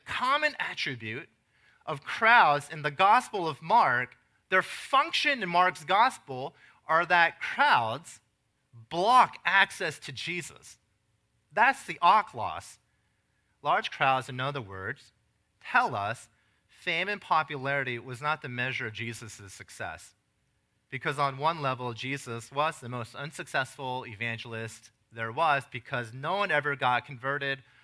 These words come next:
They actually hated him and eventually killed and crucified him. In fact, crowds usually implied to us to be the outsiders.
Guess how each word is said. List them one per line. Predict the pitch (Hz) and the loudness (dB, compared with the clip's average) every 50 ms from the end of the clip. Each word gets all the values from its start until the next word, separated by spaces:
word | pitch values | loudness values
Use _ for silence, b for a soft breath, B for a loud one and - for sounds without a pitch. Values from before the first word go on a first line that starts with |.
| b b b | b b b
They | - 135 | -14 -6
actually | 131 139 143 139 - 117 117 | -2 -2 -2 0 -2 -4 -4
hated | 113 - 151 151 160 151 156 147 | -2 -2 -4 -4 -2 -4 -4 -4
him | 151 151 147 | -2 -4 -4
and | 135 117 | -4 -6
eventually | 113 110 113 117 117 - - 120 117 | -6 -4 -4 -4 -4 -6 -8 -10 -14
killed | - - - 139 131 | -12 -10 -10 -10 -10
and | 120 110 | -10 -12
crucified | - - 131 123 - - 98 - 101 90 87 82 | -10 -10 -10 -12 -12 -14 -14 -10 -10 -10 -10 -12
him. | 85 80 82 - b b b b b b b b b b | -14 -18 -20 -20 b b b b b b b b b b
In | 151 147 | -14 -14
fact, | 143 - - - 220 190 143 117 110 107 - - _ _ _ _ _ _ _ _ _ _ _ _ _ _ | -14 -12 -4 0 2 2 4 2 2 0 -4 -12 _ _ _ _ _ _ _ _ _ _ _ _ _ _
crowds | - - - 196 196 214 240 262 269 233 - - - _ _ _ _ _ _ _ _ - | -16 -4 -2 2 4 4 4 2 0 -2 -6 -12 -20 _ _ _ _ _ _ _ _ -18
usually | 139 160 208 240 269 277 - 247 190 | -12 -8 -6 -6 -4 -4 -4 -4 -4
implied | 160 147 - - 160 139 143 143 143 143 143 143 143 - _ _ _ _ _ _ _ - | -4 -6 -4 0 2 2 4 4 2 0 -2 -4 -8 -14 _ _ _ _ _ _ _ -8
to | - 185 - 160 | -8 -6 -2 0
us | 180 202 156 107 110 127 - - - _ _ _ _ _ _ _ _ | 2 2 2 0 -4 -6 -8 -14 -20 _ _ _ _ _ _ _ _
to | - - | -12 -8
be | 156 143 180 180 | -4 -2 -2 0
the | 151 160 - | -2 -2 2
outsiders. | 156 151 151 139 - - 175 151 151 147 113 85 82 85 - - | 2 2 2 2 0 0 2 2 2 2 0 -4 -12 -16 -18 -20